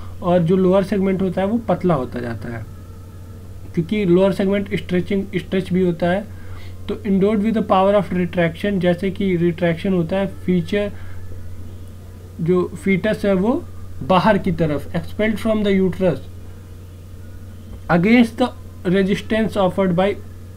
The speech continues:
<coughs> जो pelvic floor force लगा रहा है, resist कर रहा है, baby को अंदर की तरफ ढकेल रहा है और उधर retraction और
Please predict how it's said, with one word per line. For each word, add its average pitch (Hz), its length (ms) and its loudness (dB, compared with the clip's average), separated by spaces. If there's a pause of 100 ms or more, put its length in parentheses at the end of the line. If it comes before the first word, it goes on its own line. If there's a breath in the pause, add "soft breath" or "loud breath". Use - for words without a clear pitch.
(200)
<coughs> 226 100 8
जो 202 280 2 (100)
pelvic 208 380 2
floor 226 400 0
force 226 460 -2
लगा 190 340 4
रहा 185 180 4
है, 208 240 2 (380)
resist 175 500 2
कर 180 140 4
रहा 165 140 4
है, 160 100 2
baby 160 300 2
को 190 300 0 (920 loud breath)
अंदर 214 320 2
की 202 120 0
तरफ 175 280 2
ढकेल 156 320 0
रहा 165 140 2
है 214 60 0
और 175 200 0
उधर 185 220 4
retraction 185 580 0
और 180 360 0